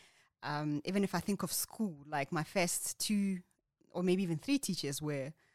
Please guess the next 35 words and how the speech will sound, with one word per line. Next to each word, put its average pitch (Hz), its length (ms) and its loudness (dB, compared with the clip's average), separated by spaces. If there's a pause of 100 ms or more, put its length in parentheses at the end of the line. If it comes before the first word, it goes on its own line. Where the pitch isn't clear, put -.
(240)
were 185 120 2
women. 175 340 4
Actually, 170 340 0
the 160 120 -4
first - 240 0
three 196 100 -2
teachers 165 300 -4
that 160 120 0
I 156 60 2
had 165 280 0
were 156 120 0
women. 165 420 2 (440)
Um, 151 520 0
just - 220 -2
always, 202 420 6
um, 160 320 4
just - 220 -2
aware 170 720 6
of 160 220 4
what 165 340 4
they, 165 400 4
uh, 151 160 2
contribute 214 560 0
to - 220 0
our 165 80 4
communities, 185 720 2
um, 147 420 -2
and 160 200 0
to 165 320 0 (320)
just - 140 -4
even 202 120 2
my 190 100 6
individual 175 460 4
life, 160 400 2
just, - 300 -4